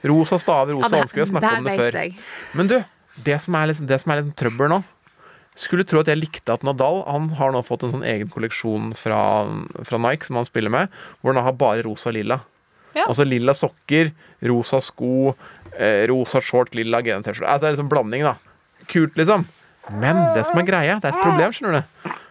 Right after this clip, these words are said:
Speaker 1: For det er tydelig at rosa og lilla for menn er liksom sånn vårens farge.
Speaker 2: Altså, det er det som er inn i tjue tjueén?
Speaker 1: Ja, i hvert fall på tennisbanen virker det som flere av produsentene har da valgt rosa og lilla. Sånn at når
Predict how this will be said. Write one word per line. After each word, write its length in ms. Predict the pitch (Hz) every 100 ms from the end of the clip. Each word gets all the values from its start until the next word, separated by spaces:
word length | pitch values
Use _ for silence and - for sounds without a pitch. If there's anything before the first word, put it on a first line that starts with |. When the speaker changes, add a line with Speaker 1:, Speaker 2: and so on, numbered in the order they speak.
| _
Speaker 1:
For 120 | -
det 80 | 175
er 80 | -
tydelig 300 | 175 117 139
at 140 | 156 131
rosa 280 | 120 117 -
og 40 | 156
lilla 280 | 120 135 208 160 _ _ _
for 160 | - 147
menn 300 | 156 175 220 165
er 160 | 139 143
liksom 160 | 151
sånn 200 | 131 135 113
vårens 560 | 104 107 113 147 151 -
farge. 320 | 156 107 160 170 _ _ _ _ _ _ - -
Speaker 2:
Altså, 200 | - 247
det 100 | 247
er 60 | 240
det 80 | 247
som 120 | 254
er 80 | 208
inn 140 | 233 190
i 60 | 170
tjue 140 | 208
tjueén? 300 | 190 208 214 - _ _ -
Speaker 1:
Ja, 160 | 180 185 190
i 40 |
hvert 100 | 202
fall 140 | 208 202
på 80 | 220
tennisbanen 600 | - 190 165 165 190 190
virker 120 | 185
det 100 | 202 196
som 80 |
flere 200 | 185 151
av 60 | 147
produsentene 680 | 170 185 151 123 - 160 175 - _ - -
har 160 | 151
da 80 | 160
valgt 280 | 151 180 -
rosa 240 | 143 135 165
og 60 |
lilla. 180 | 143 185 156 _ _ _ - - - _ _
Sånn 160 | - 156
at 60 |
når 100 | 170